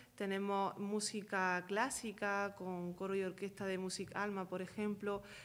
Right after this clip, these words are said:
eh, de La Lágrima a la Gloria de Mozart y de Vivaldi, pasando por,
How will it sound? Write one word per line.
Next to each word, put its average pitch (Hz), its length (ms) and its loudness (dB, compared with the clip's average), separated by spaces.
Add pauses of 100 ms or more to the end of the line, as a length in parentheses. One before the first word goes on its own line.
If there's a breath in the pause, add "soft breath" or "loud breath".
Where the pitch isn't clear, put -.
(200 loud breath)
eh, 196 260 2
de 196 100 2
La 190 120 4
Lágrima 202 400 2
a 190 40 0
la 190 80 0
Gloria 196 360 2
de 185 80 0
Mozart 190 420 -2 (340 loud breath)
y 196 180 0
de 185 640 0
Vivaldi, 208 680 0
pasando 202 560 -2
por, 196 320 0